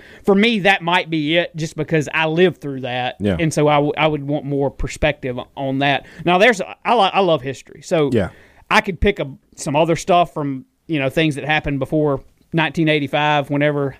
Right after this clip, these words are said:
Speaker 1: I got to enter this great place of earth.
Speaker 2: Mm-hmm.
Speaker 1: Um, but,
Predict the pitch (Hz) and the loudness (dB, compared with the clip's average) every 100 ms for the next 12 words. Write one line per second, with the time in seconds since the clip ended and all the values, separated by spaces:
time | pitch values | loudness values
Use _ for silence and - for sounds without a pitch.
0 | _ 135 151 147 147 - 151 139 139 135 | _ -6 -2 -4 -4 -6 -4 -2 -4 -6
1 | - _ _ - - _ - 147 151 - | -14 _ _ -20 -20 _ -4 0 0 -2
2 | 151 151 143 139 143 156 143 - - 95 | -2 0 0 -2 -2 -2 -6 -16 -6 -2
3 | 104 110 - 131 127 131 139 135 - | 0 -2 -4 -2 -2 0 0 -2 -6